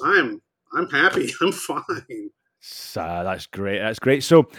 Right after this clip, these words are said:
Speaker 2: so David, what's, what's happening next with you? What's, what's the plan of action for the rest of the year? You say you've got, uh, other books coming. You've got a lot of projects in the pipeline.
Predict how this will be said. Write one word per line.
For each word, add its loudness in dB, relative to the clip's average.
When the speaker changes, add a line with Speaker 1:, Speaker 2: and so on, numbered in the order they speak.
Speaker 2:
so 4
David, 8
what's, 8
what's 8
happening 8
next 2
with 4
you? 2
What's, 2
what's 0
the 2
plan 4
of 2
action 2
for -10
the 0
rest 0
of -6
the -6
year? 0
You -2
say 0
you've -2
got, 6
uh, 2
other 4
books -2
coming. 2
You've -4
got 0
a 0
lot 2
of -10
projects 0
in -8
the -6
pipeline. -2